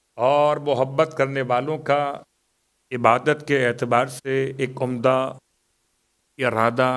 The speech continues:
कि खुदा हम सबको अपने घर की ज़ियारत भी नसीब करे, कि माह खुदा हो, शहर खुदा हो, बैत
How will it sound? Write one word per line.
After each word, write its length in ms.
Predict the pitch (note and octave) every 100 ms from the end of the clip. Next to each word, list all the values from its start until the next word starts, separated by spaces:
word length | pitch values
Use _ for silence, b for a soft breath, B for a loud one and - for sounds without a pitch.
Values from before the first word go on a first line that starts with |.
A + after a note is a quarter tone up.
| B2+
कि 120 | A#2
खुदा 420 | - - C3 C3 B2+
हम 180 | A2+ A#2+
सबको 440 | - B2+ - B2+ C3 C#3+ - - _ _ _ _ _ _ _
अपने 400 | C3+ - D3+ D#3 D#3
घर 320 | D#3 - C3+ C3
की 180 | C3 D3 D3
ज़ियारत 420 | G#2+ B2 A#2 C3
भी 180 | G#2 B2
नसीब 440 | B2 A#2 - G#2 -
करे, 180 | A2+ G2 - - - _ _ _ _ _ _ _ _ _ _ _ _ _ _ _ _ _ _ C#3+
कि 60 |
माह 400 | C3 C3 D3 D3 E3+
खुदा 380 | - C#3+ D3 E3
हो, 480 | C#3+ D#3+ D#3 D#3 D#3+ _ _ _ _ _ _ _ _ _ _ _ _ _ _ _ _ _
शहर 580 | - - D3+ C3+ D#3 E3+
खुदा 360 | - B2+ A#2+ G#2+ G2
हो, 180 | G2+ F#2 - _ _ _ _ _ _ _ _ _ _ _ _ _ _ _ _ _ _ A2
बैत 480 | G2+ B2 D#3+ -